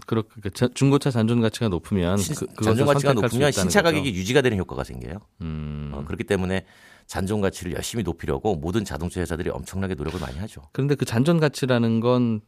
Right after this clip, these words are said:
Speaker 1: 시장에서 거래되는 가격이 아니라 내가 차 타다가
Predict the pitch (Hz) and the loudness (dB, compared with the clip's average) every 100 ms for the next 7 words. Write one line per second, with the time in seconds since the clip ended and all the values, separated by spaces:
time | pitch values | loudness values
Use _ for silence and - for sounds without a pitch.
0 | - - 180 190 180 156 - 113 131 139 | -12 -4 2 4 4 0 2 4 4 4
1 | 131 113 101 101 95 95 87 98 85 85 | 4 2 2 0 0 0 0 -2 0 0
2 | 104 107 _ - - - - 170 156 123 | 0 -2 _ -12 -12 -12 -4 2 2 2
3 | 131 | 0